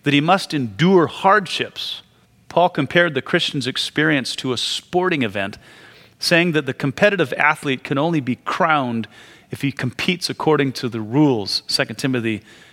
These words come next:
two, three through five. He's saying that to us. If the Christian is to receive his crown, he too must live by the rules prescribed by Jesus. And here's some of those rules.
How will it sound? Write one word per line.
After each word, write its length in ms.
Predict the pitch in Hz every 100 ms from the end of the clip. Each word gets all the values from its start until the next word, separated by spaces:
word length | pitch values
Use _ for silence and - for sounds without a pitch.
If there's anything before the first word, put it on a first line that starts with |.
| _
two, 500 | - 165 143 135 117
three 280 | - 147 139
through 260 | - 123
five. 600 | 101 135 127 107 95 95 - _ _ _ _
He's 160 | 135
saying 200 | - 196
that 160 | 175 135
to 120 | 120 143
us. 280 | 165 127
If 100 | 127
the 80 | -
Christian 580 | - 196 220 - 127 117 - - -
is 160 | 151 -
to 100 | -
receive 440 | 143 131 - 190 156
his 220 | 139 -
crown, 560 | - - 160 160 127
he 180 | 127 160
too 280 | 170 - 175
must 240 | 143 120
live 260 | 131 170 143
by 140 | 131
the 100 | 123
rules 400 | 113 127 147 131
prescribed 560 | - 120 - 139 127 123
by 140 | 113
Jesus. 800 | 107 95 117 123 107 101 - - - - - - - _
And 80 | 123
here's 160 | 147 180
some 220 | - 170
of 80 | 160
those 240 | 123 107
rules. 580 | 117 127 127 104 101 -